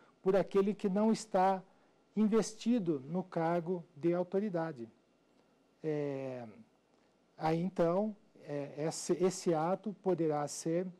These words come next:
questionado judicialme-, geralmente judicialmente, através de mandado de segurança ou através de ação anulatória. E isto reconhecido, será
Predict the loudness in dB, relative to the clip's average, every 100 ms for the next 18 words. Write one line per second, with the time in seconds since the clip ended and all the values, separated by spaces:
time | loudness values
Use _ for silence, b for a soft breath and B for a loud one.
0 | _ _ _ _ _ _ _ _ b b
1 | b b b _ _ -2 0 2 2 2
2 | 0 0 -2 -4 _ _ _ _ _ _
3 | -2 -2 -2 -2 0 0 2 2 4 0
4 | -2 -2 -2 0 0 2 0 -4 -4 -4
5 | -2 -4 -4 -6 -6 -6 -8 -8 -8 -4
6 | -4 -2 -4 -4 -8 b b _ -4 -2
7 | 0 0 -2 -4 0 0 0 -4 -4 -4
8 | -4 -6 -2 -2 -4 -8 b b b b
9 | b -4 0 2 0 0 -2 -2 -4 -2
10 | -2 -4 -2 -4 -6 -8 -6 -6 -6 -10
11 | -6 -4 -4 -6